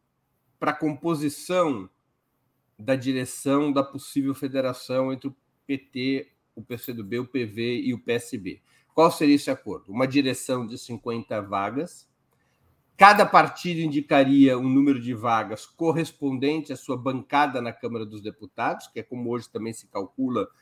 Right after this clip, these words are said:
fundo partidário, fundo eleitoral, et cetera. Por essa proporção das bancadas atuais na Câmara dos Deputados, dos cinquenta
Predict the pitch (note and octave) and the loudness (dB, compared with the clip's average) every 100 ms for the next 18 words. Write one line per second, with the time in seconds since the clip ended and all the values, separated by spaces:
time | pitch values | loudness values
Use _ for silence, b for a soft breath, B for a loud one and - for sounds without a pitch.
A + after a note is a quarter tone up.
0 | _ _ - B2+ A2 G#2 G2+ - E2+ A2 | _ _ -10 -6 -6 -6 -6 -10 -4 2
1 | B2+ B2 A2 G2 F#2 F2+ F2 E2 - B2+ | 4 6 4 0 -4 -6 -8 -14 -12 -8
2 | A2+ A2 G#2+ - F#2+ G2+ B2 B2 A2+ G2 | -4 -2 -4 -6 -4 0 2 2 2 -2
3 | F2+ F#2+ - - A2 A#2+ - - _ _ | -4 -8 -10 -4 -4 -4 -8 -14 _ _
4 | _ _ _ _ _ _ F3+ F#3 A3 - | _ _ _ _ _ _ 6 8 10 8
5 | G3+ - D#3 D3 E3 D#3 G3+ G#3 E3 F#2 | 2 0 0 2 0 0 2 2 2 0
6 | - _ - A#2+ B2+ A#2 C3+ B2 - D#3+ | -8 _ -8 -4 -4 -2 -4 -4 0 6
7 | F3 E3+ C#3+ C3 B2 A#2+ A2+ A2 A2 A2+ | 6 6 0 -6 -6 -4 -4 -4 -10 -12
8 | A2 G#2 G#2+ G#2+ A#2+ G#2+ E3 E3 A2+ F#2+ | -14 -14 -14 -14 -14 0 8 10 8 2
9 | G#2+ D#3+ G3 - F3+ C#3+ C#3+ C3 B2 - | -12 -10 -12 -10 -10 -4 -2 -2 -4 -6
10 | A2 F#2+ E2+ | -6 -6 -10